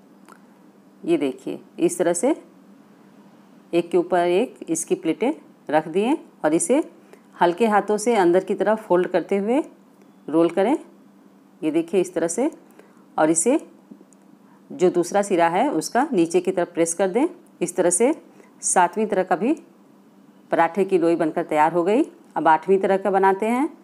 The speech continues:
रोटी बेल लेंगे और अच्छी तरह से देसी घी लगाएंगे और इसके ऊपर सूखा आटा अच्छी तरह से डस्ट कर देंगे और पिज़्ज़ा कटर से इसे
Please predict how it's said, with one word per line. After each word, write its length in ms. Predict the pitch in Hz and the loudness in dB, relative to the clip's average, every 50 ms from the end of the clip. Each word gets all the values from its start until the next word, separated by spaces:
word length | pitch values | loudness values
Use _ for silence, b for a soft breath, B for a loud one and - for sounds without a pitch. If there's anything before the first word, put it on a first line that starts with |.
| B B B B B B B B B - | B B B B B B B B B -2
रोटी 240 | 165 170 165 185 190 | 0 0 4 4 4
बेल 180 | 165 175 180 180 | 4 4 4 4
लेंगे 320 | 190 196 196 202 214 277 320 | 4 4 2 2 2 0 -2
और 240 | - - 170 165 160 | -2 0 0 2 2
अच्छी 240 | 165 165 - 190 | 0 0 -2 -4
तरह 180 | 175 - 165 170 | -2 0 -2 0
से 120 | 165 190 | 0 -2
देसी 280 | 147 156 156 - - 160 | -2 -2 -2 -2 -2 -4
घी 180 | 131 131 170 165 | -2 -2 -2 0
लगाएंगे 480 | 185 175 180 185 190 208 214 262 330 - - - - _ _ _ _ _ _ _ - _ _ - b b b b b b b b b b b b b _ | 0 2 2 2 2 2 0 0 -2 -2 -6 -14 -20 _ _ _ _ _ _ _ -20 _ _ -20 b b b b b b b b b b b b b _
और 140 | - 170 165 | 0 2 2
इसके 260 | 175 - - - 202 | 2 0 0 0 -2
ऊपर 200 | 190 190 226 254 | 0 0 0 -2
सूखा 320 | 247 - - - - 196 | 0 -2 -6 -2 0 0
आटा 280 | 180 170 - 208 233 - - - - _ | 0 0 2 0 0 0 -2 -6 -10 _
अच्छी 240 | - 170 - - 190 | -10 -10 -6 -6 -4
तरह 160 | 185 180 165 | 0 0 0
से 140 | 170 180 185 | 0 -2 -2
डस्ट 220 | 139 156 160 - - | -2 -2 -4 -2 -2
कर 140 | - 180 | -2 -2
देंगे 340 | 170 185 196 202 214 269 311 - - - - - _ _ _ _ _ - - - - - _ _ _ - - _ - - _ - - - - | 2 2 2 2 2 0 -2 -4 -8 -18 -20 -20 _ _ _ _ _ -20 -20 -20 -20 -20 _ _ _ -20 -20 _ -20 -20 _ -20 -20 -6 -4
और 80 | - - | -2 -2
पिज़्ज़ा 320 | 330 - 339 311 165 180 180 | 0 0 -2 0 0 0 0
कटर 260 | 180 233 - 175 180 | -2 -4 -2 -2 -4
से 220 | 180 - 214 185 165 | -2 -2 0 0 0
इसे 280 | 160 - 208 247 339 | 0 0 0 -2 -2